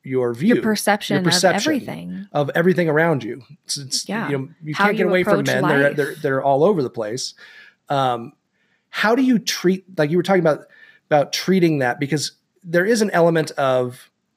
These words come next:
Speaker 1: of irrationality to, to it on a, on an extreme level, right? It, it, it's happened. It's something that has happened to you. You've had an experience.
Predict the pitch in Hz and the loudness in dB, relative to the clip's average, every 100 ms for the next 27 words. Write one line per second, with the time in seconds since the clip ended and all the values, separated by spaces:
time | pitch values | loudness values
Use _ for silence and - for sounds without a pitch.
0 | _ _ _ _ _ - _ - 131 131 | _ _ _ _ _ -20 _ 0 2 2
1 | 127 123 _ _ 156 147 139 160 185 226 | 0 -4 _ _ 0 2 2 2 2 4
2 | 147 113 107 _ _ - - 160 135 131 | 2 -2 -10 _ _ -4 0 2 2 0
3 | 127 - - 165 143 131 - 139 135 127 | -2 -4 0 2 2 -2 -2 0 0 -4
4 | 135 135 127 - - 139 120 107 - 135 | -4 -4 -2 -4 -4 -4 -4 -8 -10 -18
5 | _ _ _ _ 131 131 - - - _ | _ _ _ _ 0 0 -2 -10 -20 _
6 | _ _ - - _ _ - 180 180 170 | _ _ -16 -16 _ _ 2 2 2 -2
7 | 156 160 180 151 - 202 185 139 131 143 | -2 -2 -2 -2 0 0 0 -2 -2 0
8 | 175 165 127 - 202 185 151 139 127 131 | 2 2 0 0 0 2 0 0 -4 -4
9 | 120 117 123 _ - 135 180 202 165 - | -4 -4 -6 _ -10 -2 0 2 0 -2
10 | 123 117 113 - - | -4 -4 -8 -10 -12